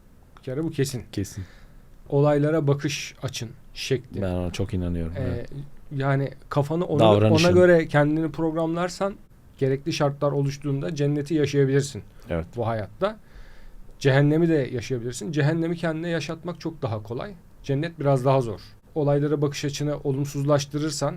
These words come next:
Speaker 1: her şeyi arka tarafından anlarsan cehenneme çok kolay ulaşıyorsun. Cennete uğraşmak için biraz daha çaba sarf etmen gerekiyor. Yani mesela adam sana bir şey yapıyor,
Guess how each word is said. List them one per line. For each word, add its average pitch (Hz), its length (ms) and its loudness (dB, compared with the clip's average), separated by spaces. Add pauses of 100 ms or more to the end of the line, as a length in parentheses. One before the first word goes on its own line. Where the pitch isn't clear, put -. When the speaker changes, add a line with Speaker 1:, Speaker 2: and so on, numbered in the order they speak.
Speaker 1:
her 143 140 -6
şeyi 143 340 -4 (580)
arka 139 320 -4
tarafından 117 440 -4
anlarsan 117 500 -10 (160)
cehenneme 151 480 -2
çok 180 200 -8
kolay 185 220 -4
ulaşıyorsun. 151 540 -2 (680)
Cennete 180 380 2
uğraşmak 190 380 2
için 196 200 -6
biraz 175 260 4
daha 151 380 4 (600)
çaba 127 260 0
sarf 123 260 -2
etmen 120 320 -8
gerekiyor. 113 500 -4 (400)
Yani 131 240 -4
mesela 139 420 -2
adam 135 240 -2 (180)
sana 135 280 -2
bir 127 60 -6
şey 139 140 0
yapıyor, 135 360 -2